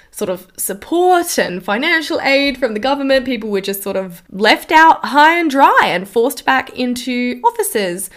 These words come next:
Flexibility left the building. Suddenly we have to be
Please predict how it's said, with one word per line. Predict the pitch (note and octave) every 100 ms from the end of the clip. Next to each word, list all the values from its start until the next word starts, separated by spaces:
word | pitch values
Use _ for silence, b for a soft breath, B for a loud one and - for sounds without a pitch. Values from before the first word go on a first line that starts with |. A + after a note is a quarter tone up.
| B
Flexibility | B A#3 F#3+ - D4+ A4 A4 G4 E4 D4 D4 -
left | G#3+ G3+ G#3 -
the | G3+
building. | G3 F#3 F3+ F3 F#3+
Suddenly | A3 A3 A3 G#3+
we | A3
have | G#3+
to | G#3+
be | G#3 G#3 G#3